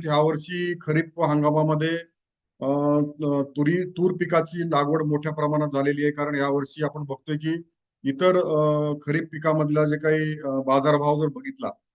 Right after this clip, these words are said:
त्या, अ, अनुषंगाने तूर पिकामध्ये यावर्षी, अ, बाजारभाव हे चांगले असल्यामुळं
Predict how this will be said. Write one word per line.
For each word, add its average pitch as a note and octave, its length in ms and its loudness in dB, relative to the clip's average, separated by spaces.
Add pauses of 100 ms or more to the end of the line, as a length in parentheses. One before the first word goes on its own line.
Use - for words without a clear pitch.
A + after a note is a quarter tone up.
(220)
त्या, D#3+ 520 4
अ, C#3+ 760 -2
अनुषंगाने D#3 560 2
तूर E3 260 -4
पिकामध्ये D#3 480 2
यावर्षी, D3+ 540 0 (520)
अ, B2+ 60 -6 (260)
बाजारभाव D3+ 600 4
हे E3 440 -2
चांगले D3 340 0
असल्यामुळं D#3 680 0